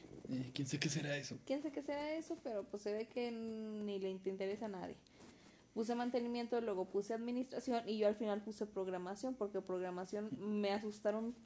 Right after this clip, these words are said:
Speaker 2: terriblemente, que era como que lo
Speaker 1: Lo
Speaker 2: peor
Speaker 1: más
Speaker 2: de lo
Speaker 1: cabrón, ¿no?
Speaker 2: peor. Y entonces dije, "No mames, güey, no quiero estar ahí". Y yo la puse hasta el final, dije,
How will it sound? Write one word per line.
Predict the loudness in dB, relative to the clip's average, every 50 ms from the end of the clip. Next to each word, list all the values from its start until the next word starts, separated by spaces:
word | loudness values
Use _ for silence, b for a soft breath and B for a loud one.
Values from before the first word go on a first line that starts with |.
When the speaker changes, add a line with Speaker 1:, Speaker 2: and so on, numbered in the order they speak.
| -20 -16 0 6
Speaker 2:
terriblemente, | 6 6 6 6 4 2 2 2 0 0 0 0 0 -2 -2 -4 -4
que | 0 0 2
era | 2 2 0
como | -2 -6 -6 -6 -4
que | -2 0 2
lo | 4 4 4 6 4 4
Speaker 1:
Lo | 6 8
Speaker 2:
peor | 8 10
Speaker 1:
más | 10 10 8
Speaker 2:
de | 4
lo | 4 6 6 6
Speaker 1:
cabrón, | 8 8 6 6
¿no? | 6 6
Speaker 2:
peor. | 4 4 2 0 0 -2
Y | -2
entonces | -2 -2 -2 -2 0 0
dije, | -2 -2 -2 -4
"No | -4 -4 -4
mames, | -4 -4 -4 -4 -2 0
güey, | 0 -2 -2 -4 B B B B B B B B B B 2
no | 4 4 4 4 2
quiero | 2 4 4 4 4
estar | 2 2 0 2
ahí". | 2 0 -2 -2 -2
Y | 4 6
yo | 6 8
la | 8 6 6 6
puse | 0 2 2 2
hasta | 0 2 2 0
el | 0 2
final, | 0 0 0 0 0
dije, | 0 -2 -2 0 -2 -2